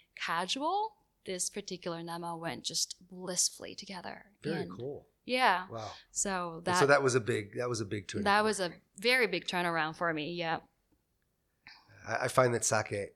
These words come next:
Speaker 2: is probably the most food-friendly beverage on the planet. Um, you can do precise pairings if you want to,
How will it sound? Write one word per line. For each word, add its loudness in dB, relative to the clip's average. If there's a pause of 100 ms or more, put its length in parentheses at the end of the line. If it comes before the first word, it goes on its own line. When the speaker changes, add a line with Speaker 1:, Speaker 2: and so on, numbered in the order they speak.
(120)
Speaker 2:
is -6 (120)
probably -8 (160)
the -14
most -8
food-friendly -4
beverage -10
on -14
the -18
planet. -18 (600)
Um, -6 (140)
you -6
can -2
do 2
precise 2
pairings 4
if -4
you -4
want 2
to, -6